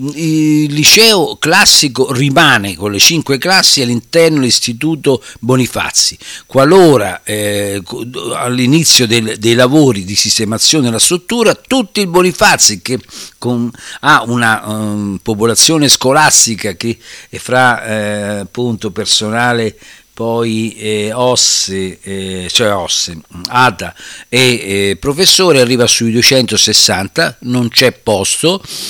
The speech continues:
eh, compatibile con i lavori del Santo Stefano quando, e della scuola, dell'ala del Santo Stefano, la scuola è, è ospitata, per cui andranno a Squartabue. Invece adesso è diverso.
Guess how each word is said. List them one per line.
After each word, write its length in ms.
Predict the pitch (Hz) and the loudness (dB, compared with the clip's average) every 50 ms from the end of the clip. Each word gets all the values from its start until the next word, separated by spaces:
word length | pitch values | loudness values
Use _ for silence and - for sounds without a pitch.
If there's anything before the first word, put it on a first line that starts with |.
| - - - - - | -12 -12 -14 -14 -8
eh, 460 | - 110 113 113 113 110 107 110 104 - | -4 -2 0 0 2 2 0 0 0 0
compatibile 840 | - 120 107 - - 113 101 113 123 120 107 104 104 101 107 98 | -2 -2 -2 -2 -2 -4 -2 0 -2 -2 0 -2 -2 -2 -2 -2
con 240 | - - 101 101 101 | -2 -2 -2 -2 -2
i 60 | 104 | -2
lavori 560 | 101 110 107 110 117 117 117 107 104 98 - - - - - - | 0 0 0 2 2 2 2 2 0 -2 -4 -8 -14 -20 -18 -14
del 580 | - 101 110 110 110 107 107 107 104 101 98 95 | -6 -2 -2 0 0 0 0 0 0 0 0 0
Santo 380 | - - 117 107 98 - 113 | 0 0 0 -2 -2 -2 -2
Stefano 600 | 110 - - - 117 107 - - 110 98 98 98 | -2 0 0 0 0 -2 -2 -4 -6 -6 -6 -6
quando, 580 | - 117 117 113 113 110 107 104 104 104 95 - - - - - | -2 0 0 0 2 0 0 0 -2 -2 -4 -6 -10 -20 -20 -14
e 120 | - 95 | -10 -8
della 180 | 87 95 90 87 | -6 -6 -4 -4
scuola, 420 | - - - 104 98 95 87 82 | -4 -4 -2 -2 -2 -2 -4 -6
dell'ala 1040 | 80 80 82 85 82 85 82 76 78 82 - 78 78 80 82 87 92 95 95 92 85 | -10 -12 -14 -16 -18 -18 -18 -20 -20 -20 -18 -14 -12 -10 -8 -6 -6 -4 -4 -6 -6
del 100 | 82 78 | -6 -6
Santo 280 | - 87 78 - - | -6 -6 -6 -8 -10
Stefano, 420 | - - - 92 82 - 90 80 80 | -8 -8 -6 -8 -8 -8 -12 -12 -12
la 80 | 78 | -10
scuola 400 | 78 - - - 101 92 87 85 | -8 -8 -6 -6 -6 -6 -6 -6
è, 100 | 87 87 - - - - - - - | -8 -10 -12 -16 -18 -20 -20 -20 -18
è 100 | _ - | _ -12
ospitata, 800 | 95 101 - - - 143 147 127 - 127 120 123 127 117 160 170 | -8 -6 -6 -4 -2 -4 -2 0 0 2 2 2 0 0 -2 -2
per 300 | 156 - - 156 143 - | -2 -2 -2 -2 -2 -2
cui 320 | - - 123 127 135 139 117 | -2 -2 0 2 2 2 0
andranno 760 | 123 139 135 135 120 110 110 104 107 104 107 107 104 - - | 0 0 0 0 2 2 2 2 0 0 -2 -4 -4 -6 -8
a 260 | - 101 95 95 98 - | -8 -6 -4 -4 -4 -2
Squartabue. 800 | - - - - 117 107 101 - - 107 101 101 101 101 104 - - | -2 -4 -2 0 0 -2 -2 -2 -4 -6 -4 -4 -4 -4 -4 -4 -6
Invece 320 | 175 220 269 254 - - | -4 -2 0 2 2 2
adesso 320 | 226 262 269 254 - - 240 | 4 4 4 4 4 2 2
è 40 | |
diverso. 720 | 247 254 254 269 269 262 247 202 - - - - - - | 2 2 2 2 4 2 2 2 2 0 0 -2 -6 -12